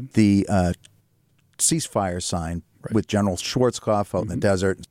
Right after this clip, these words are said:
Speaker 1: was
Speaker 2: Yeah.
Speaker 1: orchestrated, and it was orchestrated incredibly well.
Speaker 2: Correct.
Speaker 1: Um,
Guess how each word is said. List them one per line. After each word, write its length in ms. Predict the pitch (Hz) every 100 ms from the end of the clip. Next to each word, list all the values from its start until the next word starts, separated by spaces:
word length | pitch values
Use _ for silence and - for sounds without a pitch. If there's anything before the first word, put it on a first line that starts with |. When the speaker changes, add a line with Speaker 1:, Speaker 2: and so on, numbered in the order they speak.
| - -
Speaker 1:
was 160 | 92 98
Speaker 2:
Yeah. 80 |
Speaker 1:
orchestrated, 500 | 95 98 95 95 85
and 80 | 87
it 40 | 87
was 100 | 92
orchestrated 480 | 90 - - 85 82
incredibly 540 | - 107 98 85 87
well. 320 | 85 80 - _
Speaker 2:
Correct. 320 | - 90 - - _ - - _ -
Speaker 1:
Um, 420 | 101 90 90 87